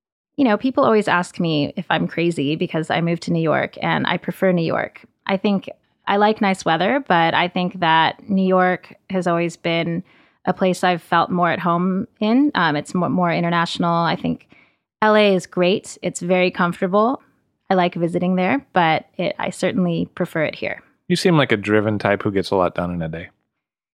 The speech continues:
Speaker 1: Yeah, thank you.
Speaker 2: Right? I mean, probably.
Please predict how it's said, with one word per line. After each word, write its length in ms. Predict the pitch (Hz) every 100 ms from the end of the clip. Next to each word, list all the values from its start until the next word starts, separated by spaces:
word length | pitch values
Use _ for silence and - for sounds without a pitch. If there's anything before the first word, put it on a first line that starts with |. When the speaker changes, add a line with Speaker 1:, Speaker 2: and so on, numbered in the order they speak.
| -
Speaker 1:
Yeah, 240 | - 175 -
thank 220 | 339 330
you. 80 | - - - _ _ _
Speaker 2:
Right? 280 | 110 117 - _ _
I 60 | 117
mean, 160 | 110
probably. 520 | 101 104 90 92 101